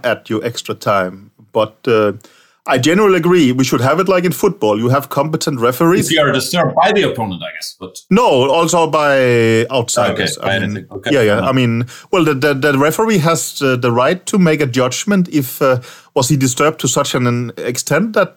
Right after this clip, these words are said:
Speaker 1: uh, he was, he's treated, uh, unreasonably. And, uh, uh, so,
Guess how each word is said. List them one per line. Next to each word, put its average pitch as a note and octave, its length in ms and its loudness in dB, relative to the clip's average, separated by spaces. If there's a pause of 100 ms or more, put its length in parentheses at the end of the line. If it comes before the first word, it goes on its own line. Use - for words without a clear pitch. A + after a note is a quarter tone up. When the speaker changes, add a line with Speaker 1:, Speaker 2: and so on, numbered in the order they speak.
Speaker 1:
uh, C3+ 200 2
he B2 160 0
was, B2 260 0
he's C3+ 200 0
treated, B2+ 480 -2
uh, A2 380 2
unreasonably. A2+ 720 -2
And, G2+ 200 -10
uh, G#2 240 -8 (460)
uh, - 260 -2
so, B2+ 200 -4